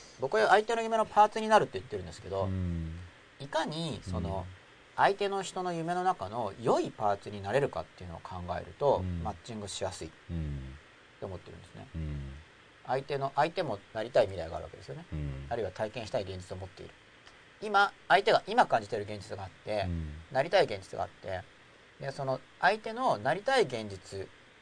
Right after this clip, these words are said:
Speaker 1: を、あるいは相手がなりたい現実になっていく上での重要なピースになる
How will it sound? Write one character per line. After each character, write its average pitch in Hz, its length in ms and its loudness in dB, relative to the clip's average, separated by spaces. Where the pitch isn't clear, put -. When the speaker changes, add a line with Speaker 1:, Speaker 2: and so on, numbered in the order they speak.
Speaker 1:
を、 202 380 8
あ 143 60 4
る 151 60 4
い - 20 8
は 127 80 10
相 196 100 2
手 247 80 8
が 170 100 8
な 131 140 6
り 175 40 -6
た 240 160 10
い 180 40 8
現 127 180 0
実 - 120 -16
に 120 60 -6
な 135 80 2
っ - 40 -4
て - 120 -12
い 98 40 -6
く - 120 -10
上 101 100 -2
で 90 100 -10
の 110 160 -6
重 139 140 -6
要 208 100 -2
な 208 80 0
ピ - 180 -6
ー 233 60 -4
ス - 100 -8
に 107 80 -6
な 90 100 -2
る 87 120 -12